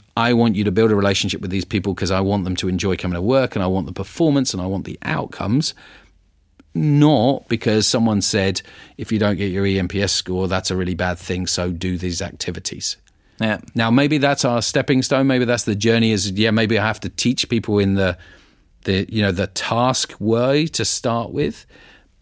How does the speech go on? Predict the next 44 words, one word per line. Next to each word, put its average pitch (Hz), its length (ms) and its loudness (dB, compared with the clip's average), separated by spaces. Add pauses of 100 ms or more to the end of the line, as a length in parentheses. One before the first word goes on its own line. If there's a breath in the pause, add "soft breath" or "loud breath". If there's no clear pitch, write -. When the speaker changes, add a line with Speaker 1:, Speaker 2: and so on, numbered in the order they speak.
(120)
Speaker 1:
But 104 140 2
I 110 140 4
want 110 180 2
our 101 100 2
leaders 95 340 -2
of 90 100 -4
the 87 100 -10
future 117 380 0
to - 140 -4
tune 107 360 0
into 95 280 0
that 87 200 -4
part 92 280 -2
that 90 140 -8
says, 90 340 -4 (640 loud breath)
"Yeah, - 120 -4
okay, 135 220 0 (420)
what - 160 2
was 135 140 4
done 139 200 4
in 156 100 4
the 156 80 2
past 143 480 0
was 117 140 2
done 110 160 0
in 104 100 2
the 107 60 0
past. 104 560 -4
Our 113 180 0
leaders 120 340 0
for - 140 -6
the 95 120 -4
future," 139 680 -4
if - 100 -4
we're 147 80 4
gonna 147 140 4
be 120 160 4
really 117 220 4
Einkenfeld, 107 460 0
if 95 100 -2
we're 120 120 4
on 143 140 6
that 139 200 0
journey, 131 580 0